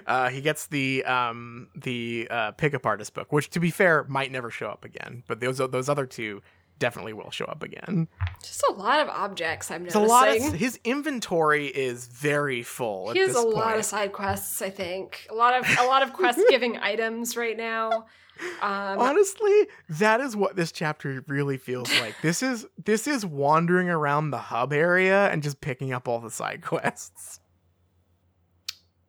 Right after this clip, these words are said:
Speaker 2: There's, there's a part where th-, they're, like, talking about the new objects that they got and what they're supposed to do with them. And Ron's like,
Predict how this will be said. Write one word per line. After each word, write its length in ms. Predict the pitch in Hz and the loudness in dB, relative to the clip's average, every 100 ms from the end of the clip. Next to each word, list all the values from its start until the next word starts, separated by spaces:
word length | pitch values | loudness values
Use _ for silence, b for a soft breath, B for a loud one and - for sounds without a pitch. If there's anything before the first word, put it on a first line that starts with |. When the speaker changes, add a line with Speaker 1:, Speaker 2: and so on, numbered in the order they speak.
| _ | _
Speaker 2:
There's, 540 | 240 349 392 403 - - _ _ _ _ _ - | -2 0 2 0 -4 -10 _ _ _ _ _ -12
there's 200 | 311 370 | -6 -4
a 60 | |
part 420 | 370 311 311 - | 0 2 2 2
where 340 | 254 254 226 - - | -2 -2 -2 -6 -12
th-, 140 | 240 | -4
they're, 200 | 233 233 | 0 0
like, 180 | 220 214 | 2 -2
talking 420 | - 202 - 233 233 | -2 -4 -2 -4 -2
about 240 | 233 220 | -2 -2
the 60 | 220 | -4
new 200 | 202 202 | -4 -4
objects 440 | - - 214 233 | -6 -6 -6 -6
that 120 | - - | -8 -4
they 140 | 277 | -2
got 300 | 277 285 269 - | 2 2 0 -2
and 140 | 208 196 | -10 -8
what 160 | 214 | -8
they're 80 | 233 | -8
supposed 380 | 208 202 202 - | -8 -10 -10 -10
to 80 | 202 | -10
do 160 | 185 | -8
with 160 | 196 196 | -10 -8
them. 380 | 196 196 196 202 b b b b b b b - | -10 -10 -14 -18 b b b b b b b -2
And 480 | 240 233 240 233 - _ | 0 2 0 -4 -8 _
Ron's 460 | - 269 294 320 330 | -10 0 2 2 2
like, 400 | 320 285 - - | 2 2 -2 -16